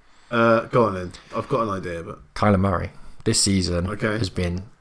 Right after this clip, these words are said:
Speaker 2: electric. Has been so good. Giving him that extra weapon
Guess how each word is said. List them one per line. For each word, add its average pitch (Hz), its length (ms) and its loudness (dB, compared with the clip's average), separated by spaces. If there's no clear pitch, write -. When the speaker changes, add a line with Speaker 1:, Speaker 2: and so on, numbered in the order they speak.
Speaker 2:
electric. 87 800 -4
Has 95 100 -8
been 90 160 -4
so - 600 -2
good. 80 380 -4
Giving 135 340 10
him 120 260 8
that 107 160 8
extra 104 320 0
weapon 95 600 2